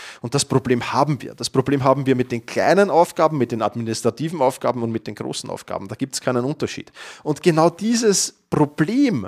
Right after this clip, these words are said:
lösen wir, indem wir Time-Blocking betreiben.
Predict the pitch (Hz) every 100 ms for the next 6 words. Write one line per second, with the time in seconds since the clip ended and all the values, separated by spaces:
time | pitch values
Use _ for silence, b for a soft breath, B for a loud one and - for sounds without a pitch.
0 | 123 101 131 190 240 190 135 107 120 190
1 | - B B B 127 147 151 160 - _
2 | _ 151 143 180 175 139 147 147 147 139
3 | - b b b _ 131 - 101 117 85